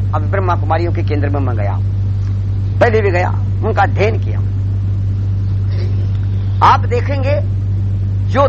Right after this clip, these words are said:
दोष और गुण दोनों का विवेचन करो, उनमें गुण क्या है, फिर उनमें दोष क्या है, दोनों को जानो, और कम से कम व्यक्ति को उनमें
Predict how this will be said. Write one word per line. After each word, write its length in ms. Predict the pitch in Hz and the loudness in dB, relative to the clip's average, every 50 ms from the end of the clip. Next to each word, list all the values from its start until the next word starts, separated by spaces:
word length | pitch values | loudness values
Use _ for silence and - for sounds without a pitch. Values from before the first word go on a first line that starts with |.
| - - | 2 2
दोष 320 | - 190 247 277 - - 247 | 2 4 4 2 2 2 0
और 160 | 247 214 196 | 0 0 2
गुण 180 | 208 254 254 - - - - - | 0 0 0 0 0 -2 0 0
दोनों 200 | 190 233 254 240 | 0 0 2 2
का 80 | 233 | 2
विवेचन 400 | 214 208 202 196 190 - 175 156 - | 2 2 2 0 0 0 0 0 0
करो, 140 | - 196 - - - - - - - - - 220 | -2 -2 -2 -2 -2 -2 -2 0 0 0 0 2
उनमें 200 | 247 240 233 202 | 2 2 2 2
गुण 180 | - 208 220 - | 2 2 0 2
क्या 160 | - 160 - | 0 0 -2
है, 140 | - - - - - - - - - - - - - - - - - - - - - - | -2 -2 -2 -2 -2 -2 -2 0 -2 -2 0 0 0 0 0 -2 -2 -2 -2 -2 -2 2
फिर 140 | - 247 247 | 2 2 2
उनमें 220 | 254 247 247 233 226 | 4 2 2 2 4
दोष 240 | 269 262 233 - | 2 2 2 0
क्या 140 | - - - | 0 -2 -2
है, 560 | - - - - - - - - - - - | -2 -2 0 0 0 0 0 -2 -2 -2 0
दोनों 200 | - 127 262 156 147 | 0 2 0 0 0
को 80 | 208 - | 0 -2
जानो, 220 | 131 120 104 104 98 - - - - - - - - - - - - - - - - - - - - - - - - - - - - - - - - 233 | -2 -2 -2 0 -2 0 0 0 0 0 0 -2 -2 -2 -2 0 0 0 0 -2 -2 -2 0 0 0 0 0 0 0 0 -2 -2 -2 -2 -2 2 4 4
और 100 | 247 233 - - | 4 4 0 0
कम 180 | - 247 247 247 | -2 0 -2 0
से 260 | - - 262 262 240 | 0 0 0 0 0
कम 240 | - 196 202 202 196 | 0 0 0 0 0
व्यक्ति 480 | 185 180 180 165 - - - 170 165 147 | 0 0 0 0 -2 -2 -2 0 0 0
को 140 | - 175 208 | 0 0 0
उनमें 340 | 214 196 165 156 175 185 | 0 0 0 0 0 0